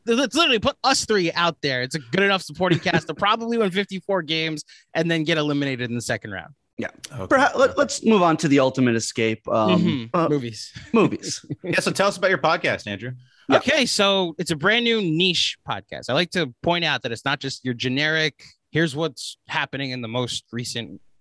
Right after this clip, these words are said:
Speaker 1: uh, news with movies and whatnot. Um, we've come up with a concept. When I say we, my partner, Bernard Ozrowski, who is a film critic here in New York. He's actually attending the New York Film Festival as we speak. Um,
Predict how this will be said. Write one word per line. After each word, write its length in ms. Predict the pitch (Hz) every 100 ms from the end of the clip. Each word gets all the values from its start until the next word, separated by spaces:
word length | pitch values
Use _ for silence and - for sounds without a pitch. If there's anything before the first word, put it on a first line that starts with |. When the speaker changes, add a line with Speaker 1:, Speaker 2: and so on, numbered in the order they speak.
| -
Speaker 1:
uh, 140 | 120
news 300 | 113 131 131
with 180 | 113 117
movies 360 | 117 110 104 92
and 100 | 92
whatnot. 420 | 73 92 92 - - - - - -
Um, 580 | 123 120 117 110 104 104 _ _ -
we've 220 | 139 160
come 160 | - 196
up 100 | 226
with 120 | 220
a 60 | 190
concept. 540 | 170 151 127 - 95
When 100 | 113
I 40 | 123
say 180 | 160
we, 260 | 156 147 143
my 440 | 120 113 107 107 107 _ -
partner, 300 | 170 165 165
Bernard 520 | 135 135 131 151 175
Ozrowski, 840 | 170 160 147 131 127 117 - 101 98 - - _ -
who 100 | 123
is 420 | 120 117 110 107
a 200 | 107 107 -
film 300 | - 185 190
critic 280 | - 170 151
here 200 | - 147
in 80 | 127
New 120 | 104
York. 360 | 110 156 156 -
He's 140 | 107
actually 340 | 131 117 101 90 -
attending 400 | - - 156 156
the 80 | 135
New 100 | 143
York 220 | 147 -
Film 240 | - 147 151
Festival 480 | 156 143 147 147 139
as 180 | 139 127
we 120 | 87
speak. 440 | - - 220 240 - - - - _
Um, 460 | - 131 120 107 101